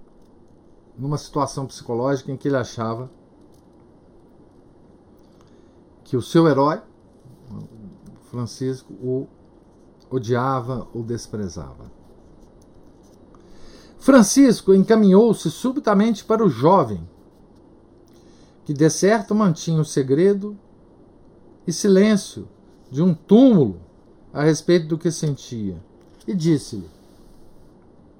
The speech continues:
"Não se aflija em seus pensamentos, porque me é caro, e até mesmo está no número dos que me são mais caros.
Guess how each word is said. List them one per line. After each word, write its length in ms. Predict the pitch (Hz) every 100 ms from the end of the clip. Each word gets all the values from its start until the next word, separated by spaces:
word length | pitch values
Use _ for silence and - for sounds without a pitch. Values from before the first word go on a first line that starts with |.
| _ _ - _ - - - _ -
"Não 200 | 175 247
se 140 | -
aflija 720 | 262 - - 202 247 170 147 139
em 80 |
seus 260 | 156 170 160
pensamentos, 1000 | - 170 170 139 135 143 - - - - _ - - - - - - - - _ - - - - - - - - - - - - - - - - - - - - -
porque 340 | - 143 - 170
me 200 | 170 165
é 100 | 202
caro, 540 | - 160 170 139 98 80 - - - - - - -
e 80 | 110
até 260 | 135 - 165
mesmo 520 | 180 233 185 131 120
está 300 | 135 - 175
no 140 | 175 165
número 540 | 151 208 165 123 107 - - - -
dos 200 | 135 -
que 120 | 170
me 100 | 165
são 240 | 151 160
mais 340 | 156 143 202 -
caros. 720 | - 120 107 92 - - -